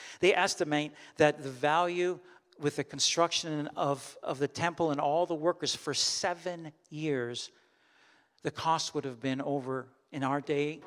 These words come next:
and age, would have been over a trillion dollars in value. Over a trillion dollars. The temple.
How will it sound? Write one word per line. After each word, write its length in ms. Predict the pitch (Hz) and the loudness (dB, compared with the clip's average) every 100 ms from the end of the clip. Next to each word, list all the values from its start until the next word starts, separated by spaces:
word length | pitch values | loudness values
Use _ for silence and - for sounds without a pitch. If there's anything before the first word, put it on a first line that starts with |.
| - | -16
and 120 | 151 139 | -6 -2
age, 400 | 135 139 - - | 0 0 -4 -4
would 100 | 143 | 0
have 120 | 135 127 | 0 -2
been 160 | 139 | -2
over 320 | 147 139 127 | 0 0 -2
a 180 | 135 123 | -2 -4
trillion 720 | - - 156 143 139 139 131 120 _ _ _ _ 127 | -4 -4 -2 0 2 0 -4 -10 _ _ _ _ -4
dollars 640 | 127 123 120 110 - - _ _ _ _ _ _ | -2 0 -4 -10 -10 -10 _ _ _ _ _ _
in 100 | 117 | -16
value. 440 | 101 113 113 110 98 _ _ _ _ _ _ _ _ _ _ _ _ _ _ _ _ _ _ _ _ _ _ _ _ _ _ - | -4 -2 -2 -6 -10 _ _ _ _ _ _ _ _ _ _ _ _ _ _ _ _ _ _ _ _ _ _ _ _ _ _ 0
Over 260 | 170 175 | 0 0
a 40 | 151 | -4
trillion 580 | - - 147 147 139 123 | -4 -4 -4 -4 -6 -4
dollars. 560 | 117 117 117 - - - _ _ _ _ _ _ _ _ _ _ _ _ _ _ _ _ - | -4 -4 -8 -10 -12 -14 _ _ _ _ _ _ _ _ _ _ _ _ _ _ _ _ -12
The 100 | 135 | -6
temple. 500 | - 160 127 113 | -2 -2 -4 -10